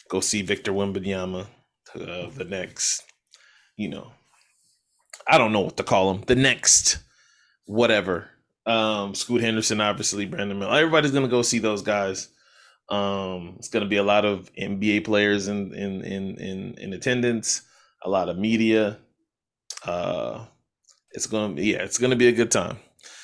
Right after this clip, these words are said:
Obviously, and then obviously there's a, there's a U F C fight this weekend too, right, Ro? This is more your lane than mine.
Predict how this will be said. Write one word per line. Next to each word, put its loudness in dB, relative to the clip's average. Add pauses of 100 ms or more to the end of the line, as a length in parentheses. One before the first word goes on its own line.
(140)
Obviously, 4
and 0
then -2
obviously 0
there's -2
a, -4 (540)
there's 4
a 2
U 6
F 4
C 4
fight 2
this 0
weekend -4
too, 0
right, 4
Ro? 2
This 2
is -4
more 2
your 2
lane -4
than -8
mine. -8